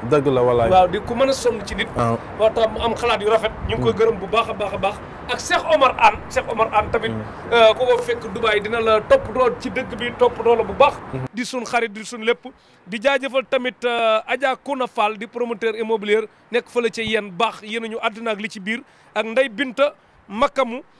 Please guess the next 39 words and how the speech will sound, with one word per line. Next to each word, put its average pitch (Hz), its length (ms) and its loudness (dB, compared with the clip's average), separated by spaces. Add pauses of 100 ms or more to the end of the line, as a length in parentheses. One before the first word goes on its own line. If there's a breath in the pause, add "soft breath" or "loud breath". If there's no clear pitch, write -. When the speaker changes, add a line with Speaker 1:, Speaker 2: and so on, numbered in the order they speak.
(160 soft breath)
Speaker 2:
euh, 226 340 0
madame 247 280 0
Seck - 380 -8
borom 233 220 0
xaar 240 220 -2
yàlla 226 240 -2
léegi 220 260 -2
mi 220 140 -8
ngi 220 60 -6
maris 220 360 -6 (300 soft breath)
ak 202 180 -6
Amina 254 360 -2
Kebe 247 420 0
Mbettel 208 480 -2 (440 soft breath)
waaw 208 240 2
di 190 160 -10
suñ 240 220 -12
dëkkandoo 220 360 -4
bu 185 100 -12
baax 220 220 -2
a - 40 -4
baax 208 220 0
ak 233 140 -10
ki 285 100 -10
ma 294 100 -6
habillé 247 340 -8 (360 soft breath)
di 202 140 -8 (100)
Awa 269 200 4
Fall 220 260 -2 (200)
ak, 226 220 -8
euh, 220 340 0
Sabel 220 380 -2 (460 soft breath)
ñoom, 226 340 -2
euh, 220 80 -4
quatre 269 180 -6
cent 247 200 -4
vingt-huit 220 340 -4
dix-neuf 202 340 -8
trente-cinq 196 380 -8